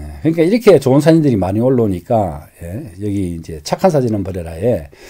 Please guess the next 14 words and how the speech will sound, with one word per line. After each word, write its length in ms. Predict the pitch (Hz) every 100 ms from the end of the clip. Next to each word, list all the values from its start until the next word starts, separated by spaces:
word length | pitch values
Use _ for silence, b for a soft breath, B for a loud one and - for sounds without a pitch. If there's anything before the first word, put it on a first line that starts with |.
| B B -
일반 300 | 202 214 202
아마추어가 480 | 127 135 - 139
사진 260 | 110 123 151
올리기가 320 | 185 170 110
두려운 360 | - 127 226 160
거예요. 760 | 90 73 71 76 92 76 80 73
예? 200 | 110 175 156
이, 40 | 87
이 500 | 85 82 98 104 87
선수들이 440 | - 113 110 135 117
많아가지고. 680 | 82 87 85 - 76 107 151
근데 140 | 143
선수들이 360 | - 156 208 226
많으면 540 | 170 110 160 110 156